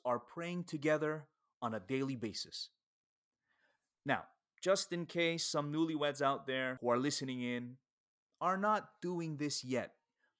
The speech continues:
establishing a devotional prayer and fulfilling it regularly, may this next Bible verse inspire you to do so. Why be prayerful? Why should we always remember to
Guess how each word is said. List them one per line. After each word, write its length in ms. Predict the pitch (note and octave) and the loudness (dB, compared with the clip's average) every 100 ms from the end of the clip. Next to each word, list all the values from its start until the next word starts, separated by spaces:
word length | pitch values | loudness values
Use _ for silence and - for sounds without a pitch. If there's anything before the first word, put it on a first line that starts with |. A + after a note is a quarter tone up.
| _ _ _ - | _ _ _ -4
establishing 920 | C#3+ - E3 D#3 D3 D3+ - C#3 B2 _ _ _ - | 0 2 4 4 4 0 -2 -4 -8 _ _ _ -6
a 60 | |
devotional 480 | A#2+ C3 C3 - A#2+ | 2 4 4 2 -2
prayer 480 | - B2+ A#2+ A#2+ A#2+ | 0 4 6 6 4
and 160 | A#2 A#2 | -2 -4
fulfilling 440 | A#2+ - A#2+ A2+ | -4 -2 -2 -2
it 100 | - | -2
regularly, 640 | A2+ G2 G2+ F2 F2 - _ _ _ _ _ _ _ _ - | -4 -4 -6 -8 -12 -20 _ _ _ _ _ _ _ _ -2
may 200 | B3 C#4 | 0 2
this 260 | B3 - | 0 -2
next 440 | D#3+ E3 E3+ - B2+ | 0 0 0 -6 4
Bible 400 | C#3 C#3+ C3+ B2+ | 4 6 2 0
verse 500 | A#2 A#2 A#2 - - _ - | 4 4 2 -4 -8 _ -8
inspire 680 | D#3 C#3+ - - E3 D#3+ C#3 | -2 2 0 0 0 4 4
you 200 | A#2+ A#2+ | 2 0
to 120 | C3 | 0
do 200 | A#2+ D#3 | 0 2
so. 360 | - G2+ E2 - _ _ _ _ _ _ _ _ _ _ | 2 2 -4 -14 _ _ _ _ _ _ _ _ _ _
Why 220 | F#3+ A#3 | 8 8
be 140 | E3+ D3 | 8 2
prayerful? 560 | - G2+ E2+ - E2+ _ - | -2 -6 -6 -12 -16 _ -4
Why 300 | E3 A3 A#3+ | 0 2 2
should 300 | - G3+ D#3 | 0 -4 -4
we 140 | E3 | 4
always 540 | E3 F#3+ F3 E3+ E3+ B2+ | 8 8 6 2 -2 -2
remember 500 | D3 D3+ D#3 D3+ D#3 | -2 0 -2 -2 -6
to 260 | - C#3+ | -4 -6